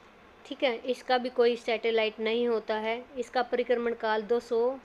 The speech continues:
पच्चीस दिन का होता है। बुध ग्रह का कितना था? अट्ठासी। इसका घूर्णन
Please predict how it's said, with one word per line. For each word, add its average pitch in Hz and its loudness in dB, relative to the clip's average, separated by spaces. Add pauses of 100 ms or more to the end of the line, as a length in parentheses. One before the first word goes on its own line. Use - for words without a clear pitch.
(220)
पच्चीस - -10
दिन 226 0
का 220 -2
होता 208 -4
है। 196 -6 (140)
बुध 240 2
ग्रह 233 4
का 233 2
कितना 233 -2
था? 247 -2
अट्ठासी। 208 -6 (1400)
इसका 269 -2
घूर्णन 247 4